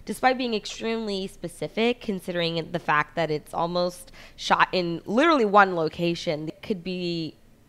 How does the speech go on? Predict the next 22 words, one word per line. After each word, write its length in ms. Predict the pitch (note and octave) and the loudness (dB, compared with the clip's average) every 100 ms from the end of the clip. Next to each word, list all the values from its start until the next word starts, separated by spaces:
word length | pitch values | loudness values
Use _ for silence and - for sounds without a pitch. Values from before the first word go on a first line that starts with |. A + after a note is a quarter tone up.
| _ | _
so 260 | - A3 | -6 0
universal 960 | G3+ G3 G3 F3 E3 E3+ - D3+ C3+ - - | 0 0 -2 -2 -2 -2 -4 -4 -4 -6 -6
in 340 | E3 E3 E3 - | -2 -2 -2 -2
its 260 | E3+ - | -4 -4
love 440 | E3+ E3 E3 E3 F3 | -4 0 0 0 -2
and 100 | E3+ | -4
admiration. 880 | - E3+ F3 E3 D#3 E3 - C#3+ C#3+ - | -4 -4 -6 -8 -8 -8 -10 -10 -8 -2
And 320 | F#3+ F#3+ F#3+ - - - | 0 0 -2 -10 -20 0
I 100 | G#3+ | 2
think 260 | G#3+ A#3 A#3+ | 2 -2 -2
it's 300 | C4 - - | -4 -6 -8
going 380 | G3+ G3 G3 G3 | 0 0 0 -4
to 100 | F#3+ | -8
be 180 | F#3+ | -10
some 160 | F#3 F#3+ | -8 -6
of 60 | F3 | -6
the 80 | |
things 320 | E3+ E3 D#3+ E3 | -4 -4 -4 -6
that 100 | D3+ | -6
I 100 | D3+ | -6
bring 280 | D#3 D3+ - | -6 -10 -6
up 240 | D3 - | -8 -8